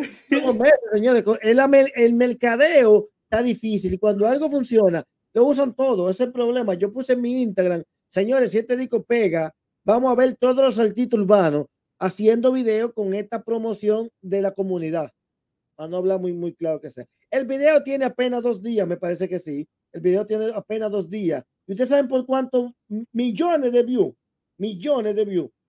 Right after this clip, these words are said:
Speaker 2: El video,
Speaker 1: Diez.
Speaker 2: diablo, coño. Casi once, señores. Con
Speaker 1: Y está
Speaker 2: do-, un
Speaker 1: número
Speaker 2: millón
Speaker 1: dos
Speaker 2: de
Speaker 1: trending.
Speaker 2: pistas.
Speaker 1: Está número dos trending también en música, eh, YouTube.
Speaker 2: Tendencia número uno en música a nivel mundial, global, en YouTube.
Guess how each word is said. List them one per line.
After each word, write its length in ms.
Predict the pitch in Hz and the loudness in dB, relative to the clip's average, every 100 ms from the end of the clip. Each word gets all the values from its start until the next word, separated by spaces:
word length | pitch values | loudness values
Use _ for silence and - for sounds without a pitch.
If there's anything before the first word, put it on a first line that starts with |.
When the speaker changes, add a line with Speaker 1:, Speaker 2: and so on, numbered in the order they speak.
| _ _ _ _ | _ _ _ _
Speaker 2:
El 100 | 196 | -4
video, 240 | 214 233 262 | -2 2 2
Speaker 1:
Diez. 140 | - | 0
Speaker 2:
diablo, 340 | - 170 185 _ _ _ _ | -10 -10 -10 _ _ _ _
coño. 260 | 165 151 _ _ _ _ _ | -20 -20 _ _ _ _ _
Casi 340 | 156 - 170 156 | -16 -12 -6 -4
once, 280 | 147 143 139 | -4 -10 -20
señores. 480 | 143 143 135 127 _ _ _ _ _ _ _ _ | -18 -16 -16 -18 _ _ _ _ _ _ _ _
Con 360 | - 165 165 156 | -8 -6 -6 -6
Speaker 1:
Y 40 | 117 | -4
está 280 | - 135 143 | 0 0 2
Speaker 2:
do-, 100 | 202 | 0
un 60 | |
Speaker 1:
número 200 | 226 156 | 2 0
Speaker 2:
millón 120 | - - | 2 0
Speaker 1:
dos 60 | |
Speaker 2:
de 260 | - - 156 320 | -2 -4 -4 -4
Speaker 1:
trending. 220 | 285 294 - | -6 -8 -6
Speaker 2:
pistas. 440 | 349 151 _ - - _ _ _ _ _ _ _ | -8 -8 _ -20 -20 _ _ _ _ _ _ _
Speaker 1:
Está 260 | _ - 117 | _ -10 -6
número 260 | 139 143 | -4 -2
dos 200 | 143 135 | -2 -4
trending 300 | - 151 151 | -6 -6 -6
también 320 | 123 127 127 | -8 -10 -8
en 100 | 123 | -8
música, 560 | 117 151 156 135 117 107 | -8 -12 -10 -6 -6 -4
eh, 160 | 104 101 | -6 -6
YouTube. 380 | 143 143 135 _ _ 196 202 | -8 -10 -16 _ _ -6 -4
Speaker 2:
Tendencia 460 | 185 226 240 240 | -2 0 4 4
número 400 | 226 233 233 220 | 4 2 2 2
uno 420 | 226 247 254 247 254 | 2 0 -2 -4 -2
en 160 | 190 170 | -4 -2
música 460 | 190 214 202 202 | -2 -2 -2 -2
a 20 | |
nivel 340 | 180 170 180 208 | 0 2 2 2
mundial, 720 | 214 202 165 185 214 240 233 | 0 0 0 0 0 -2 -4
global, 640 | 190 190 180 202 226 240 - | 2 2 4 2 0 -4 -4
en 160 | 190 | -4
YouTube. 420 | 156 156 - 131 | -4 -8 -8 -12